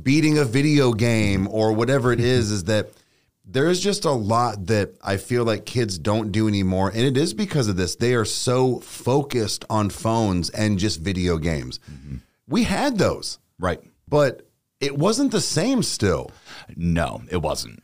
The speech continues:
Speaker 1: Would you agree that, like, in the nineties and early two thousands that video gaming and how it, like,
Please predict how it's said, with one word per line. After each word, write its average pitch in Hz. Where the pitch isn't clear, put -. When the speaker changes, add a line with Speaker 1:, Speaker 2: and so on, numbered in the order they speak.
Speaker 1:
Would 143
you 294
agree 160
that, 135
like, 117
in 190
the 190
nineties 120
and 117
early 113
two 113
thousands 101
that 98
video 175
gaming 117
and 107
how 123
it, 107
like, 107